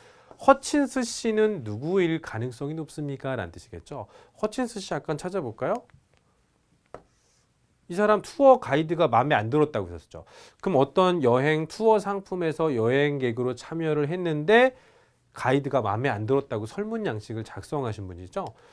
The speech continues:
그럼 여행객이네요. 여행객. 투어 멤버. 근데 이제 여러분들이 헷갈리시는 게 몇 번이냐면 투어리스트도 여행객이거든요. 근데 앞에 크루즈라는 <laughs> 단어가 붙었죠. 여러분,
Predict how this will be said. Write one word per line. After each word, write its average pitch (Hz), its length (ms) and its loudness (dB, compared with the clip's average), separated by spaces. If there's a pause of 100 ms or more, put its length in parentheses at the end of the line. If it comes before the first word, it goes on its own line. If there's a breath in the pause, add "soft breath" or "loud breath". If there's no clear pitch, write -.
(160 soft breath)
그럼 220 200 0
여행객이네요. 135 800 2
여행객. 98 560 -6 (480)
투어 202 240 2
멤버. 190 500 -6 (720)
근데 196 200 -2
이제 160 120 -2
여러분들이 143 340 0
헷갈리시는 170 800 -4
게 127 100 -4
몇 92 240 -8
번이냐면 101 720 -6 (640 soft breath)
투어리스트도 175 800 4
여행객이거든요. 95 1040 -8
근데 165 460 -2 (240 soft breath)
앞에 156 440 0
크루즈라는 233 720 2
<laughs> - 20 -6
단어가 113 300 -4
붙었죠. 95 520 -8 (200)
여러분, 131 260 0